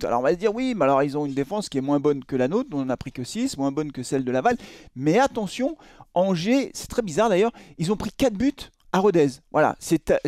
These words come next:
ils menaient un zéro, Diony avait ouvert le score à la troisième minute et après ils en ont pris quatre en deuxième mi-temps. En deuxième mi-temps, hein,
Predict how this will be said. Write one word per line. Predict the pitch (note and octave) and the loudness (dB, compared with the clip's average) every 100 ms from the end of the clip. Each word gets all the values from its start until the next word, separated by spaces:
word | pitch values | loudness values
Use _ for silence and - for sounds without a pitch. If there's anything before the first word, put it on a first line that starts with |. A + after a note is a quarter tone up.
| C#3 - - | -4 -4 -4
ils | F3 | -2
menaient | G3+ A3+ | 2 4
un | B3 G3+ | 4 4
zéro, | F3+ F#3+ C4 | 4 4 2
Diony | G3+ F#3+ | 0 0
avait | G3 F#3 | 2 2
ouvert | F3 E3 | 4 2
le | E3 | 0
score | - | 0
à | D#3 | 0
la | |
troisième | - D3+ D3 D3+ | 0 0 0 0
minute | E3 C#4 | -2 0
et | F3 | 0
après | - | 0
ils | B3 | -2
en | G3+ | -4
ont | D#3 | -6
pris | D3 | -6
quatre | - F#3 - | 0 0 0
en | D3 | -4
deuxième | D3+ G3+ | -2 0
mi-temps. | D#3 C4 | 0 0
En | F#3+ | 0
deuxième | A3+ A3+ F#3+ | -2 -2 -4
mi-temps, | D#3 F#3 D#3 | -4 -2 0
hein, | D3+ | -2